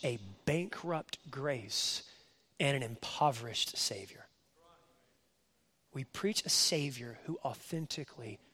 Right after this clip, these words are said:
transforms those in need of saving. And that grows out of Deuteronomy chapter twenty-nine, because there are some people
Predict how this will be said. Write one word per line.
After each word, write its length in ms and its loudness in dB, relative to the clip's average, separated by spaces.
transforms 1400 -4
those 400 -2
in 200 -2
need 180 -4
of 80 -8
saving. 440 -6
And 140 4
that 120 10
grows 280 10
out 260 12
of 260 4
Deuteronomy 680 8
chapter 300 -2
twenty-nine, 680 6
because 340 2
there 140 8
are 140 4
some 260 4
people 400 0